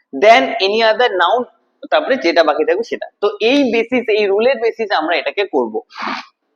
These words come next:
তাহলে সবার প্রথমে আমরা এই সেন্টেন্সের মধ্যে যে সাবজেক্ট, নাউন, অক্সিলারি ভার্ব সেগুলোকে মার্কিং করে নিই। আমি দেখতেই পাচ্ছি এটা কি,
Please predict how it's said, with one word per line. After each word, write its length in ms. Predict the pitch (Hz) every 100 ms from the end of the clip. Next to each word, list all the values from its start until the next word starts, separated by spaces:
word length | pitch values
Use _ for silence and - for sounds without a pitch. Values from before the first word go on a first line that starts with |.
| - _ _ _ _ _ _ _ _ -
তাহলে 240 | 208 247 247 180 - _ -
সবার 220 | 208 269 254
প্রথমে 280 | 240 240 233 202
আমরা 180 | 208 240 -
এই 80 | 226 226
সেন্টেন্সের 540 | 240 233 240 233 240 226
মধ্যে 220 | 214 190 202
যে 80 | 208 -
সাবজেক্ট, 480 | 170 151 151 196 190 170
নাউন, 320 | 170 175 180 185 170
অক্সিলারি 260 | 165 175 180
ভার্ব 120 | 180
সেগুলোকে 340 | 180 180 180 185
মার্কিং 260 | 175 170 196 190
করে 140 | 185 185
নিই। 100 | 190 _ _ 151
আমি 120 | 175 180
দেখতেই 260 | - 208 190
পাচ্ছি 200 | 202 202
এটা 120 | 175 196
কি, 80 | 214